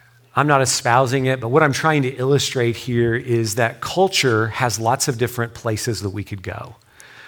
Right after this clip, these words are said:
right? Government, family, business, media. You can define these in different ways. Like, where does, where does medical profession, that's probably in business, I don't know. Does it matter? It's one of those lanes.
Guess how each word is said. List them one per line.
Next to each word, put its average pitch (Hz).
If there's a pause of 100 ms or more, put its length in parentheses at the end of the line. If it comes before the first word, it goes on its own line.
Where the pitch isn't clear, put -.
(280)
right? 113
Government, 127
family, 120
business, 113
media. 123 (960)
You 160
can 156
define 131
these 135
in 113
different 120
ways. 113
Like, 101
where 147
does, 143
where 131
does 127
medical 127
profession, 101
that's 107
probably 117
in 110
business, 101
I 117
don't 101
know. 101
Does 104
it 117
matter? 113
It's -
one 113
of 107
those 95
lanes. 90